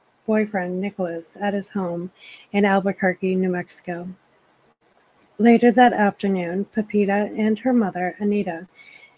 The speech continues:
met to have lunch together at a local McDonald's. Afterwards, Anita dropped Pepita off at her boyfriend's home. "This is the last time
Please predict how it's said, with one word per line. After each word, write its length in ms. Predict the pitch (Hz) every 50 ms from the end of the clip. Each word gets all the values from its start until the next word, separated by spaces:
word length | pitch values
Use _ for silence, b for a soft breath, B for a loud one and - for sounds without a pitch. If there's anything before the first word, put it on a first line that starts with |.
| b b _ _ _ _ -
met 400 | 208 208 214 226 233 240 233 - B B B B B B B _ _ _ _ _ _
to 100 | - 247
have 180 | 247 254 220
lunch 440 | 220 208 196 185 190 - - - -
together 340 | _ 202 202 190 190 190 190
at 140 | 185 196 196
a 40 |
local 380 | 190 180 190 190 180 - 202 196
McDonald's. 680 | 190 196 190 - - 175 170 170 170 165 165 165 - -
Afterwards, 720 | 175 202 214 220 - - 254 202 175 175 175 160 - - - -
Anita 320 | 202 208 214 214 240 254
dropped 540 | - - - 208 190 185 180 - - - - - _ _
Pepita 560 | - 220 214 - 220 208 185 175 170 175 - - -
off 300 | 202 202 196 185 175 180 _ _ _ _ -
at 140 | 202 190
her 100 | 196 196
boyfriend's 560 | 180 - 185 180 180 175 - 175 170 175 - -
home. 400 | 202 190 185 180 185 190 196 190 _ _ B B B B B B B B B B B B _ -
"This 220 | 254 247 - -
is 100 | 262 -
the 140 | - 269 247
last 480 | 214 180 185 196 190 190 185 - -
time 500 | - 190 180 165 160 170 175 180 190 196